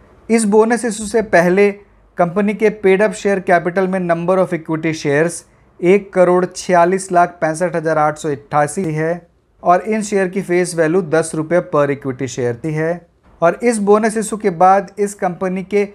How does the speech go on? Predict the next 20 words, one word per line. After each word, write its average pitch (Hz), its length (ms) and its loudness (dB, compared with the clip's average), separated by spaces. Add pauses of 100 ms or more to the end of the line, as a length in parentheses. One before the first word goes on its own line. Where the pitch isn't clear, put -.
(260)
पेड 185 200 4
अप 220 80 6
शेयर 196 340 -2
कैपिटल 185 460 0
में 190 140 -4
number 175 360 0
of 185 180 -2
equity 160 380 -4
shares 156 440 0 (440)
दो 175 280 4 (140)
करोड़ 190 320 4
उन्नीस 196 560 -4
लाख 180 240 2
अंठानवे 160 480 -2
हज़ार 175 200 0
आठ 160 160 2
सौ 156 120 -8
बत्तीस 147 360 -6
हो 160 80 -4
जाएंगे 143 440 -2